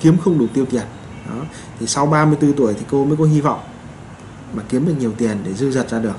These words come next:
Vất vả. Đấy, thế định lại sao Thiên Cung Thiên Di là cô này có quả Tú chiếu nữa đây này.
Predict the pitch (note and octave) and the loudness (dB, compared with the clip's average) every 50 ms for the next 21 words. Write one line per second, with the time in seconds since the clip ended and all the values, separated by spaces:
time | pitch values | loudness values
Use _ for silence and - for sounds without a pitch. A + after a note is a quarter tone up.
0 | - - - - - - - - - - B2 C#3+ D3 A2+ G2 - - - - - | -8 -14 -16 -16 -16 -16 -16 -16 -12 -10 -6 -4 -4 -4 -6 -8 -12 -14 -16 -16
1 | - - - - - - - - - - - - - - - - - - - - | -16 -16 -16 -16 -16 -16 -16 -14 -14 -14 -14 -16 -16 -16 -16 -18 -18 -18 -18 -18
2 | - - - - - - - - - - - - - - - - - - - - | -18 -18 -18 -18 -18 -18 -18 -16 -16 -16 -16 -16 -16 -16 -16 -18 -16 -16 -16 -16
3 | - - - - - - - - - - - - - - - - - - - - | -16 -16 -14 -14 -16 -16 -16 -16 -16 -16 -16 -16 -16 -14 -16 -14 -14 -14 -14 -14
4 | - - - - - - - - - - - - - - - - - - - - | -14 -14 -14 -14 -14 -14 -14 -14 -14 -14 -12 -12 -12 -12 -12 -12 -12 -12 -12 -14
5 | - - - - - - - - - - - - - - - - A#2+ A#2 B2+ D3 | -12 -12 -12 -12 -12 -12 -12 -12 -12 -12 -12 -12 -12 -10 -6 -2 0 2 2 2
6 | - - - F#3 F#3 F3 D3+ D3+ D#3 D3 C#3+ C#3+ - - - F#3 F3+ F#3 E3+ G3+ | 0 0 2 2 4 4 2 2 2 0 0 0 -2 -4 0 2 4 4 6 6
7 | F#3+ F3 D#3+ - G3+ G3 F#3 G3 G3+ F3+ E3+ G3 G3 F#3+ E3 D#3 D#3 E3+ E3+ E3+ | 6 6 6 6 6 6 8 8 8 8 8 8 8 8 8 8 6 6 6 6
8 | D#3+ C3+ C#3+ D#3 D3+ B2+ A#2+ - D3 E3 A3 A#3 - G#3 G#3 B3+ D4+ A3+ G#3 G#3+ | 6 6 4 4 6 4 4 6 8 8 8 8 8 8 8 8 6 4 0 -2
9 | G3+ F3 D3+ | -4 -4 -6